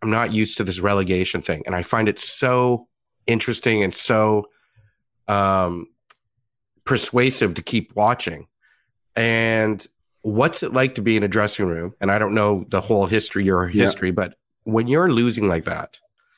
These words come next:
Speaker 1: and you're in this, you're bottom three and there's, you know, an opportunity for you, your whole,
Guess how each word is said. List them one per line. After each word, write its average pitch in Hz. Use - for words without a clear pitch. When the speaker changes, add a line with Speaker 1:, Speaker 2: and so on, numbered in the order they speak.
Speaker 1:
and 101
you're 101
in 127
this, 117
you're 101
bottom 120
three 110
and 87
there's, -
you 104
know, 98
an -
opportunity 117
for 107
you, 98
your 104
whole, 143